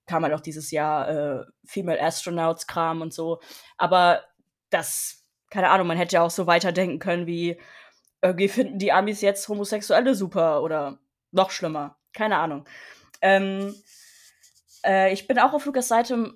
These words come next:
mit, dass diese Grundprämisse fand ich sehr spannend und wenn es dann in diesen,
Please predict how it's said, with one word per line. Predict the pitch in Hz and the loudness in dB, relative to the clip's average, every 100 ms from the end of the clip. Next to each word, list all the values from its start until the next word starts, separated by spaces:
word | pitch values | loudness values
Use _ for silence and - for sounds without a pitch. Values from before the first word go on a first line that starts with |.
| _ | _
mit, | 202 196 - - _ _ _ _ _ _ _ - | -2 -2 -6 -16 _ _ _ _ _ _ _ -4
dass | 202 196 | -2 0
diese | 220 190 190 180 | -2 4 4 4
Grundprämisse | 214 233 247 220 - 214 | 0 -2 -4 -6 -4 -4
fand | 226 202 | -2 -4
ich | 196 | 0
sehr | 185 175 | 0 0
spannend | - 180 190 285 370 - _ | 0 0 0 -2 -6 -16 _
und | - 202 202 202 196 | 0 2 2 -4 2
wenn | 190 196 | 2 2
es | 202 196 | -4 -2
dann | 190 | -2
in | 180 185 | -2 -8
diesen, | 175 180 | -8 -8